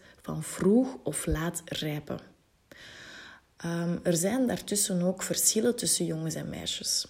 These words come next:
Dus wat blijkt, voor meisjes is een vroege rijping eerder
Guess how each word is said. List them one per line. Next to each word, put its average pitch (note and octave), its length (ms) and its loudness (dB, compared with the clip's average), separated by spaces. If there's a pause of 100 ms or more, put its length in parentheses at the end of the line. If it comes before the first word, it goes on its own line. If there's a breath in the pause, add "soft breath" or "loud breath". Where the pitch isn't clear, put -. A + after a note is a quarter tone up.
(260)
Dus E3+ 220 2
wat D#3+ 160 -2
blijkt, F3 380 -2
voor F3 180 0
meisjes G#3+ 800 0 (600 loud breath)
is A3+ 140 2
een F3 180 4
vroege F#3 460 2
rijping A3+ 720 2 (320)
eerder G3+ 500 0